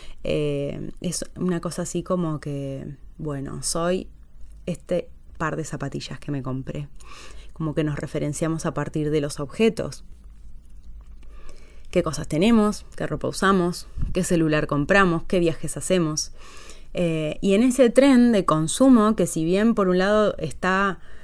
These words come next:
tiene el aspecto positivo de que a partir de, por ejemplo, la ropa,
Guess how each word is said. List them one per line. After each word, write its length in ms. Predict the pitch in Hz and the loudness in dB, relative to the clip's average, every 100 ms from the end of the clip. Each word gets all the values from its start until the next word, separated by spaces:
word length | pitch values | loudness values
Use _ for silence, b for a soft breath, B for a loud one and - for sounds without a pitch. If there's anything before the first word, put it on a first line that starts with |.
| b - | b 0
tiene 200 | 196 208 | 2 4
el 80 | |
aspecto 400 | 185 - 185 214 | 2 2 0 2
positivo 500 | 185 180 170 214 247 | 0 -2 -2 2 4
de 160 | 214 175 | 6 6
que 60 | 160 | 4
a 80 | |
partir 400 | 151 156 156 185 | 0 -2 0 0
de, 180 | 180 180 | 4 2
por 140 | 170 151 | 2 -2
ejemplo, 400 | - 175 185 170 | 0 0 2 2
la 160 | 151 | 0
ropa, 600 | - 220 214 190 190 208 | 2 4 4 2 0 -2